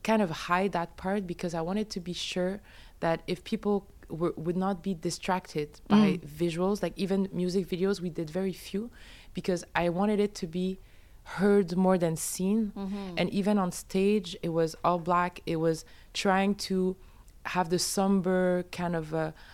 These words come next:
Speaker 1: humble attitude that some musicians would have, where it's not about the flash, it's about the, the, what you hear.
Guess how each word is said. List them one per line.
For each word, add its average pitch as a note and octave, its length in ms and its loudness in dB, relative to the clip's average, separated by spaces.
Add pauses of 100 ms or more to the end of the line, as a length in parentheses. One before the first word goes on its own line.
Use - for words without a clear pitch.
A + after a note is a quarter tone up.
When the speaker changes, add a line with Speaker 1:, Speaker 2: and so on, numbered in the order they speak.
(220)
Speaker 1:
humble G3+ 580 4 (240)
attitude F#3+ 560 0
that E3 260 -4
some F#3+ 520 -2
musicians F3+ 600 -2
would E3+ 120 -2
have, E3 340 -2
where E3 200 0 (220)
it's - 220 -6
not F#3+ 260 6
about E3 300 2
the D#3+ 80 -4
flash, F3+ 680 -2
it's - 180 -8
about D#3+ 380 0 (500)
the, D#3 260 0
the, D3+ 140 -4
what D#3 300 -4
you E3 40 -2
hear. G#3 440 0